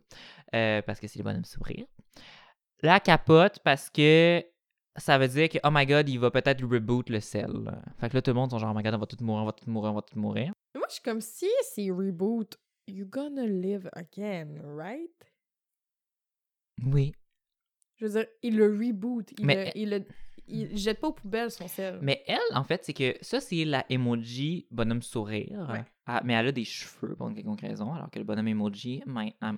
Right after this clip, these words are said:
Speaker 1: hum, hum, hum, pas de bonhomme, il y a pas de cheveux.
Speaker 2: Non, il y a pas de cheveux.
Speaker 1: Euh, si c'est supposé être le emoji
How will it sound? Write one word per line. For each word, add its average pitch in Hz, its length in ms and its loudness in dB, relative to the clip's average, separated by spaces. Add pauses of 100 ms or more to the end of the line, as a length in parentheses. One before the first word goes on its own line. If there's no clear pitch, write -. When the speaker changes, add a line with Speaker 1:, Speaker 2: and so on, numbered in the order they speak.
Speaker 1:
hum, 117 280 -2 (120)
hum, 131 280 -2
hum, 135 260 -2
pas 131 120 0
de - 60 -12
bonhomme, 107 440 -6
il 120 60 -6
y 117 40 -2
a 107 40 -6
pas 123 140 -6
de 120 60 -12
cheveux. - 420 -10
Speaker 2:
Non, 226 160 -6
il 220 60 -4
y - 20 -2
a 208 40 -6
pas 208 140 -6
de - 60 -10
cheveux. 123 140 2
Speaker 1:
Euh, 123 280 4 (960)
si - 340 -10 (320)
c'est - 160 -6
supposé 131 640 -2
être 120 260 -2
le 107 200 -4 (260)
emoji 131 920 0